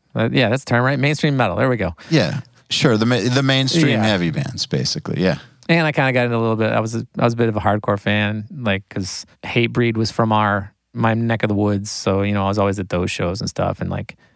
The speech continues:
Speaker 1: into bands like Snapcase and stuff like that. So that was kinda where I, I was definitely into heavy music. How about that? But on the engineering tip, I enjoyed all music 'cause I, you know, when I was in high school and stuff, I was all into m-, musical theater and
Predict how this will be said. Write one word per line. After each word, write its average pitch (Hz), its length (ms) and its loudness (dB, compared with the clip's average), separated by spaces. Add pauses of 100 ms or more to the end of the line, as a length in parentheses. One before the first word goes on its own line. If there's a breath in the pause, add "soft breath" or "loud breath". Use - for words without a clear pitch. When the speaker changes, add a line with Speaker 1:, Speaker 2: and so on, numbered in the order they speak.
Speaker 1:
into 110 160 -2
bands 101 220 0
like 95 100 -4
Snapcase 95 580 -4
and - 80 -6
stuff 101 220 -4
like 104 140 -4
that. 95 260 -2
So 98 180 -2 (460 loud breath)
that 214 100 4
was 190 80 -2
kinda 156 240 2
where 120 160 2
I, 110 220 0 (640)
I 175 80 2
was 185 100 0
definitely 185 360 0 (100)
into 160 280 2
heavy 123 260 0
music. 107 400 -4
How 123 100 2
about 107 200 0
that? 80 200 -8 (340 loud breath)
But 175 240 2
on 180 100 2
the 180 120 0
engineering 170 520 0
tip, 254 240 -2 (220)
I 139 180 2
enjoyed 185 560 0
all 143 160 2
music 113 280 -4
'cause 113 120 -2
I, 120 120 2
you 151 120 0
know, 117 140 2
when 113 100 2
I 131 80 2
was 123 140 0
in 110 260 -2
high 123 180 0
school 127 220 -2
and 127 80 0
stuff, 127 500 0
I 104 100 2
was 107 140 0
all 110 180 4
into 120 160 0
m-, 113 340 -2
musical 120 340 0
theater 139 640 0
and 113 440 -2